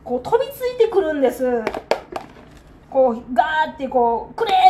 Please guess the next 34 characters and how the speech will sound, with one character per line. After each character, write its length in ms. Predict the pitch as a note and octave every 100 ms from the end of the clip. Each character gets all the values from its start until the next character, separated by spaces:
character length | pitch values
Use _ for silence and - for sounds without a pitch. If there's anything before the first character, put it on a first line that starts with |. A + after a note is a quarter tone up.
| F4+
み 60 |
た 80 | C#4
い 40 |
な 60 | B3
感 200 | A#3+ A#3+
じ 80 | A#3+
で 100 | A#3
ね。 300 | C4+ C4+ - - - - - - - - - - -
な 260 | B3 F#4 A4+
ん 120 | A4 F#4+
で 160 | F4
す 180 | - -
け 140 | D4 C4
ど、 440 | D#4 D#4 A#3 - - - - - - - - - - - - - - - -
子 160 | F#4
供 180 | F4+ E4+ E4
ら 160 | C#4+
と 100 | C4
か 140 | B3 B3
ね、 220 | F#4 G4
う 60 | C#4
ち 80 | D4+
の 140 | D4+
旦 200 | C4 B3+
那 140 | D4
と 120 | C#4+ B3
か、 140 | B3
や 60 | A#3
っ 60 | -
ぱ 120 | B3
り 160 | A#3 A3+
あ 60 |
の、 100 | A3+
わ 260 | A3+ D#4+